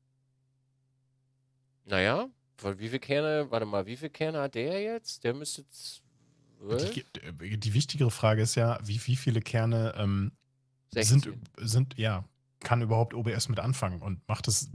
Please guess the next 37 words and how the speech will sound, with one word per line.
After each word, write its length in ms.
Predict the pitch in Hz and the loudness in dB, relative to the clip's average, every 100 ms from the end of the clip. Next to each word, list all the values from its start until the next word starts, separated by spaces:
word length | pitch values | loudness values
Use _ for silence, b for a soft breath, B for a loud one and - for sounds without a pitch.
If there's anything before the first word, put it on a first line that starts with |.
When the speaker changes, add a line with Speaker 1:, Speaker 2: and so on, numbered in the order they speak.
| 98 | -6
Speaker 2:
überhaupt 300 | 107 104 101 | 0 2 4
Sinn, 400 | 101 139 139 127 | 8 8 8 0
da 160 | 104 101 | -2 -2
in 100 | 98 | -2
die 80 | |
Breite 300 | 95 92 92 | -4 -4 -4
zu 140 | 101 95 | -4 -6
gehen? 280 | 90 90 98 | -4 -4 -2
Speaker 1:
Theoretisch 560 | - 110 104 113 139 | 0 0 0 -2 -2
kann, 320 | - 180 175 | -2 -2 -2
also 320 | 170 117 120 117 | -2 0 0 0
O 80 | |
B 120 | 135 131 | 0 2
S 120 | 151 | 0
spricht 480 | - - 175 - - | -2 -4 -8 -6 -2
alle 200 | 160 165 | 0 0
Ker-, 340 | - 151 143 | 0 0 0
alle 180 | 139 151 | 0 -2
sechzehn 540 | 135 127 - 139 127 | -2 -6 -4 -4 -4
an. 260 | 117 104 90 | -6 -8 -6
Also 300 | - 120 127 | -2 0 0
alle 260 | - 165 185 | 2 2 2
physischen 640 | - - 190 175 170 170 | -2 -8 -6 -4 -6 -6
Kerne 320 | - 156 151 | -4 -4 -4
spricht 320 | 143 - 135 _ - | -6 -8 -10 _ -8
O 140 | 123 | -6
B 100 | 123 | -2
S 200 | 110 107 | -4 -6
an. 220 | - 95 - _ _ _ _ _ _ _ _ _ _ _ _ _ _ _ _ | -10 -18 -18 _ _ _ _ _ _ _ _ _ _ _ _ _ _ _ _
Alle. 260 | - 101 87 _ _ _ _ _ _ _ _ _ _ | -2 0 -2 _ _ _ _ _ _ _ _ _ _
Sie 160 | - 113 | -12 -10
sprechen 480 | - 135 147 135 147 | -2 -2 -2 -4 -2
nur 380 | 175 185 180 | 2 2 2
die 520 | 160 156 156 151 147 113 | 0 -6 -4 -2 -2 -2
logischen 460 | 123 139 117 104 | -2 -2 -4 -14
nicht 240 | 98 92 - | -14 -12 -12
an. 160 | 92 | -16